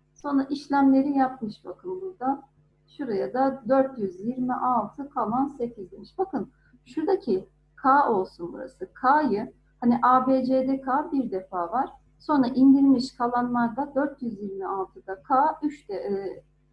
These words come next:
kalanda üç defa olmuş. Sekiz kalmış.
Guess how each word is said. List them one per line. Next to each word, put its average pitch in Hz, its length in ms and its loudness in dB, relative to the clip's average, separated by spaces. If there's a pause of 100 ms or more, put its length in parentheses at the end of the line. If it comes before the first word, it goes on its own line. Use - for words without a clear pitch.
kalanda 262 600 2
üç 285 240 -4
defa 208 380 0
olmuş. 226 360 -4 (360)
Sekiz - 500 -6
kalmış. 180 380 -4